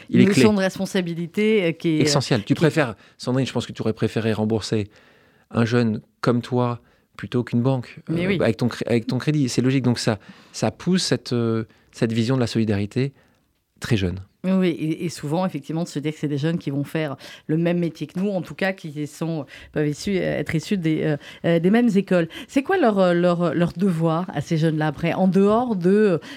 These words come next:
Speaker 2: euh, rembourser, euh, le prêt ? On a pas mal d'organismes ici, euh, aussi, tu le sais, au, au F S J, d'aide, euh, qu'on apporte, euh, aux jeunes. Et puis, euh, bah, en échange de, de l'aide, on leur demande soit du, du tutorat, soit du mentorat. Enfin, enfin, il y a différentes possibilités,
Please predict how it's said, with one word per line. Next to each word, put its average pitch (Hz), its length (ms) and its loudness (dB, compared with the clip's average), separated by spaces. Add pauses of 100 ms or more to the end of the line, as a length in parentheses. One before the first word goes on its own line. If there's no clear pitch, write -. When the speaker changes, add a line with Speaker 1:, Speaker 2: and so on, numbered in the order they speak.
Speaker 2:
euh, 165 220 4
rembourser, 165 680 0
euh, 156 140 4
le 156 160 4
prêt ? 175 240 0
On 156 160 0
a 170 80 0
pas 165 160 -6
mal 160 160 -6
d'organismes 156 560 -2
ici, 160 460 -4 (260)
euh, 147 380 -2
aussi, 170 320 -8
tu - 80 -12
le 139 60 -12
sais, 170 220 -2
au, 151 280 0
au 160 40 0
F 151 120 -4
S 147 140 2
J, 196 260 2
d'aide, 196 400 2 (260)
euh, 165 140 2
qu'on 170 180 -4
apporte, 156 400 -2
euh, 147 260 4
aux 147 140 -2
jeunes. 214 380 2
Et 170 80 -4
puis, 220 380 0
euh, - 20 2 (260)
bah, 127 180 -4
en 165 160 -8
échange 226 560 0
de, 165 180 -4
de 151 140 -6
l'aide, 220 300 0
on 180 80 -4
leur 139 160 -6
demande 147 320 -2
soit 160 180 -2
du, 143 160 -8
du 139 240 -12
tutorat, 240 600 -2
soit 202 160 -10
du 139 100 -12
mentorat. 135 400 -4
Enfin, 185 160 -2
enfin, 147 160 -4 (240)
il - 60 -2
y - 20 0
a - 20 0
différentes 190 520 0
possibilités, 185 760 -2